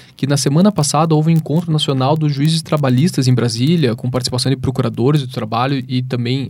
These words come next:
advogados, e que os próprios juízes estavam, é, dizendo que não vão, é, aplicar boa parte da lei da reforma trabalhista. E isso é bastante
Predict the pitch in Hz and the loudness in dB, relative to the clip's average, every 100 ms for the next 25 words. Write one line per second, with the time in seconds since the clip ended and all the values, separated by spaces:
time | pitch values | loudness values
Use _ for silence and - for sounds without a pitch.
0 | - 123 120 117 113 123 165 156 - - | -8 -8 -6 -8 -4 -2 -2 -6 -16 -20
1 | - - - 139 - 156 156 143 - - | -20 -10 -6 -6 -2 0 2 0 -4 -8
2 | 139 - 185 220 214 151 147 190 185 180 | -6 -2 -2 0 0 0 0 0 0 -2
3 | - 143 160 175 160 131 127 127 123 123 | -2 -2 0 -2 -4 -6 -4 -2 0 0
4 | 123 127 - - - 151 139 160 147 143 | -4 -8 -18 -20 -18 -10 -4 -4 0 0
5 | 190 208 - 170 151 156 233 247 143 143 | 0 -2 0 2 4 4 2 0 -2 0
6 | 170 220 202 - - 123 131 131 131 127 | 0 -2 -8 -20 -12 -2 0 0 -2 -4
7 | 156 170 151 185 240 156 165 180 - 113 | -2 -2 0 0 0 0 0 0 -6 -14
8 | _ _ _ - 123 127 131 131 131 147 | _ _ _ -12 -6 -2 -2 0 0 0
9 | 202 - _ _ _ - 139 151 143 156 | -2 -4 _ _ _ -4 -2 0 0 0
10 | 165 170 170 180 - 127 - - - - | 0 2 2 0 -2 -8 -12 -18 -14 -4
11 | 143 175 208 175 170 160 - - 175 254 | -2 0 -2 0 0 0 -4 -2 0 0
12 | 294 | -2